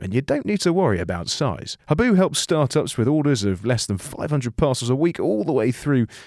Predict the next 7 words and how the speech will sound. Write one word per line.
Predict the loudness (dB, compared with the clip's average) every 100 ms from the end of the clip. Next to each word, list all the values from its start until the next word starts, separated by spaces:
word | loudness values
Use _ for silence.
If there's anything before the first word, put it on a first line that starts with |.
| -12
to | -2 2
larger | 4 2 2 2
organisations | 2 2 0 0 0 -2 -4
with | -4 0
more | 0 2 0
complexities. | 0 -4 -6 -8 -12 -10 -10 -12 -8
So | 0 0